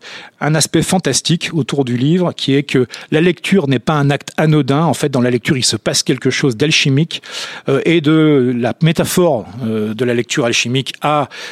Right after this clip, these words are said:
euh, l'existence d'un pouvoir extrasensoriel qui se révélerait à travers la lecture.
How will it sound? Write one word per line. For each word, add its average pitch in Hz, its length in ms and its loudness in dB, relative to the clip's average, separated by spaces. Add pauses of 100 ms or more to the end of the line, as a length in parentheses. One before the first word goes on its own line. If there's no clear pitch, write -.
(160)
euh, 113 640 0
l'existence 151 760 2
d'un 117 140 0
pouvoir 165 580 2
extrasensoriel 139 1000 0
qui 131 280 0
se - 120 0
révélerait 131 360 0
à 135 40 -2
travers 127 260 -2
la 113 80 0
lecture. 151 440 2